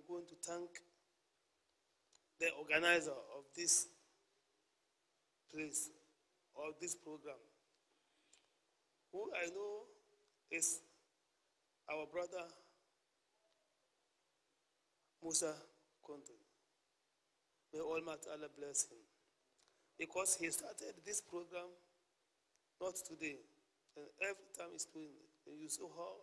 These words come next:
how Allah is making every things. The moment you are, everything you are making because of Allah, Allah will help you. You are not making it, it is Allah. Once we say it,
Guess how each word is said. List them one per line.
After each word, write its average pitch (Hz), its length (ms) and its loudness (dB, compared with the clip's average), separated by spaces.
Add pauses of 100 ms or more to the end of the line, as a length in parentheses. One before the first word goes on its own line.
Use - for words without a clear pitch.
(100)
how 170 220 -6
Allah 180 300 -6
is 156 200 -2
making 185 300 -8 (120)
every 175 280 -14
things. - 720 -6 (1120)
The 160 80 0
moment 247 420 2
you 208 60 8
are, 185 100 10 (160)
everything 277 400 6
you 202 60 4
are 180 80 6
making 196 420 4
because 196 360 2
of 175 120 -6
Allah, 180 380 2 (680)
Allah 185 180 -2
will 170 200 -8
help 160 220 0
you. 147 160 -14 (760)
You 269 260 8
are 202 200 6
not 220 240 4 (100)
making 196 320 2
it, 160 160 -4
it 139 200 -12
is 151 120 -2 (100)
Allah. 175 280 2 (520)
Once 196 420 6
we - 60 -2
say - 160 6
it, - 300 -2